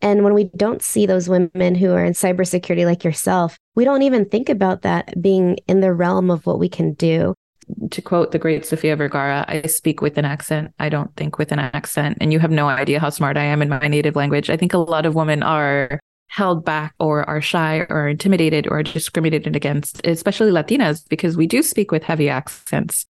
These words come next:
Speaker 2: And I worked hard to get rid of mine, but whatever. The point is,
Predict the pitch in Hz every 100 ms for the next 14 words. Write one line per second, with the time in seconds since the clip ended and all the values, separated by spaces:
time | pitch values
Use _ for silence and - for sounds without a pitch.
0 | _ 196 190 208 202 202 202 190 170 170
1 | 165 - 180 175 147 147 147 151 151 -
2 | - _ - 170 185 190 151 156 160 170
3 | 156 151 156 - -